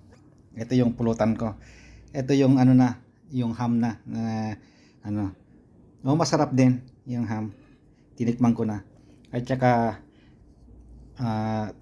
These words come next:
tatlong klase ng ano, ng cheese. Yan ang pupulutanan ko. Pulutan. Ang iinumin ko ay ito. Eh, ano man ito eh. Cabernet Sauvignon.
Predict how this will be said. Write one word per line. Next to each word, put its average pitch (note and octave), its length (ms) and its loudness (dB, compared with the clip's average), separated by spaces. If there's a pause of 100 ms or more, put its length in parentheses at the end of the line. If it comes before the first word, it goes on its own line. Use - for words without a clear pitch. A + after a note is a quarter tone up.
(160)
tatlong C3+ 400 0
klase C3 320 2
ng A#2+ 160 2
ano, A#2 160 2
ng A2 600 -2
cheese. - 420 -6
Yan B2+ 160 4
ang B2 160 0
pupulutanan A2 640 -2
ko. G2+ 220 -8 (1000)
Pulutan. A2 720 2 (640)
Ang C3 160 2
iinumin D3 480 4
ko B2 240 0
ay A#2 240 -2
ito. A#2+ 160 -2 (3000)
Eh, A#3 320 -4
ano E3+ 160 -4
man C#3 240 4
ito - 160 -4
eh. G#2 540 -4 (1200)
Cabernet B2 720 4 (560)
Sauvignon. A#2 720 2